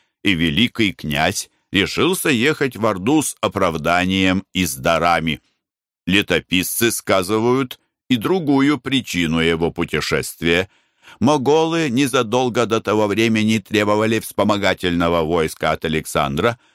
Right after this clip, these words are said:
Он хотел избавиться от сей тягостной обязанности,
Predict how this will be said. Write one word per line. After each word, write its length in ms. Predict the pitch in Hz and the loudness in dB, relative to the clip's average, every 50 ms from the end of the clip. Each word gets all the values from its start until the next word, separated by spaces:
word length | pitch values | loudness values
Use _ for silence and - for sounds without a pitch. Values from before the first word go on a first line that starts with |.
| _ _ _ _ | _ _ _ _
Он 220 | _ - 165 208 208 | _ 0 0 0 0
хотел 540 | - - 180 165 - - 151 165 160 151 151 | 0 0 -2 -2 0 -2 -2 0 0 0 0
избавиться 760 | 123 98 90 120 135 143 135 135 127 - - - 127 113 - - | -2 -2 -2 0 0 2 0 -2 -2 -4 -4 0 0 0 0 0
от 200 | 98 98 92 - | -2 -2 -2 -2
сей 240 | - - 104 101 87 | -2 0 0 0 0
тягостной 720 | - - 107 101 87 78 90 87 - - 80 80 80 73 | 0 0 0 0 2 0 -2 -2 -2 -2 -2 0 0 0
обязанности, 840 | 76 71 71 80 82 82 85 95 95 101 101 101 - - 104 101 95 | 0 0 0 0 0 0 0 0 2 2 0 -2 -2 -2 -2 -2 -2